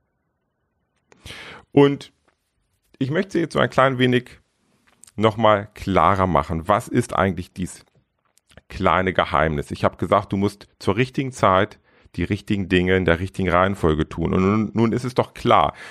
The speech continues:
wenn du vielleicht einen Finanzberater kennst, der gerade vierhunderttausend Euro Jahresumsatz macht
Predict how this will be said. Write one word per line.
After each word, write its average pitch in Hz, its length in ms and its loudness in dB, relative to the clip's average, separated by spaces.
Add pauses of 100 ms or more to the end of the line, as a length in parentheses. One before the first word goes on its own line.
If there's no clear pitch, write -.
(140)
wenn 120 240 2
du 107 260 2 (260)
vielleicht 104 480 2
einen 104 300 0
Finanzberater 78 1200 0 (220)
kennst, - 640 -8 (180)
der 87 140 2
gerade 87 680 0 (560)
vierhunderttausend 110 1300 0 (100)
Euro 87 800 2 (320)
Jahresumsatz 85 880 -2
macht - 500 -14